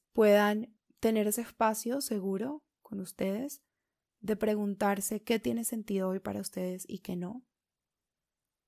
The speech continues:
de cuestionarse si han juzgado o calificado ciertas posturas, si quieren seguir haciéndolo o si eligen no hacerlo, y además mostrarles esto cómo se puede ver de manera muy tangible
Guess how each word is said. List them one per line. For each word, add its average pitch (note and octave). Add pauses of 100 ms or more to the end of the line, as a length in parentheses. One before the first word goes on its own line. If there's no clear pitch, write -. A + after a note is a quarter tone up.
(640)
de G#3
cuestionarse G#3
si A3
han G#3
juzgado G#3
o -
calificado G#3
ciertas G3+
posturas, G3+ (1040)
si F#3
quieren G3+
seguir G3+
haciéndolo G#3+
o A3+
si -
eligen F#3
no F#3
hacerlo, F#3+ (1300)
y A#3
además A3
mostrarles A#3+
esto A#3+
cómo G3+
se A3
puede G#3+
ver G#3+
de A3+
manera G#3+
muy C4
tangible A#3+